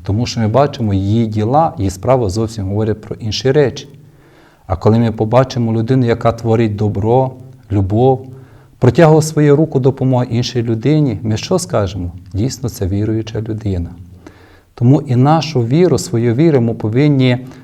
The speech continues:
проявляти в своєму житті. Це справами любові, милосердя,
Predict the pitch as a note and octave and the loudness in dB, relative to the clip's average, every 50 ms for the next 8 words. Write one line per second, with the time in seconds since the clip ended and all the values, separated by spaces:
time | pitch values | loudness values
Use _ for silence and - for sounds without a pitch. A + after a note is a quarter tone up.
0 | - - - B2 B2 A#2+ A2 A#2 A2+ A2+ A#2 A#2 C3 C#3+ D3 D3 C#3+ A#2+ - - | -20 -6 0 2 2 4 4 2 0 0 0 0 0 0 0 -2 -2 -4 -4 -4
1 | - A#2 A#2 A#2+ A#2+ B2+ C3 C#3 C3+ B2+ C#3+ D3 D3+ - - C#3 A2+ F#2 F2 - | -2 -2 -2 0 -2 -2 -2 -2 -2 -4 -6 -6 -6 -4 -2 -2 -2 -2 -4 -6
2 | - - - - - - - G#2 - - - A#2+ A#2+ B2 B2 A#2+ A#2 A2+ A2 G#2+ | -14 -20 -20 -20 -16 -8 -6 -6 -6 -2 2 4 4 4 4 2 0 -4 -4 -6
3 | G#2+ - G#2+ F#2+ F#2+ F#2+ F#2 G2+ G#2 A#2 A#2+ A#2 A#2+ G#2+ - - - - - _ | -6 -6 -2 -2 -2 0 0 0 2 2 0 0 -4 -10 -12 -16 -20 -20 -20 _
4 | - - - _ _ _ - F2 G2+ G#2 G2+ G2 - - - G2 G2+ A2 A#2 A2 | -20 -20 -20 _ _ _ -2 0 2 2 2 0 -2 -2 -2 0 0 0 0 -2
5 | - A2 G#2 G#2 | -6 -10 -12 -12